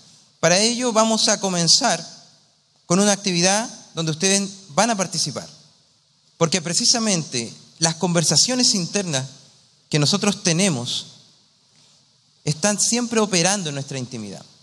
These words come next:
Y lo, y lo que decíamos la última vez, como, ¿cómo podemos proceder? ¿Cómo podemos trabajar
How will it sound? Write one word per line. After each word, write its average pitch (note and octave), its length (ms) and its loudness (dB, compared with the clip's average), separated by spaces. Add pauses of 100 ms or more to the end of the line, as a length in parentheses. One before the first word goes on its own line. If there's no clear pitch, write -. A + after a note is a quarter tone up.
(1400)
Y F3 140 2
lo, E3+ 600 4
y F#3 80 -2
lo F3+ 120 -2
que G3 100 2
decíamos A#3 400 2
la G3+ 100 4
última G3 300 0
vez, G3 380 0 (1120)
como, E3+ 480 6
¿cómo A#3 220 2
podemos G#3+ 840 2 (340)
proceder? F3 640 2
¿Cómo G3 240 0
podemos G3+ 640 2
trabajar D#3+ 680 0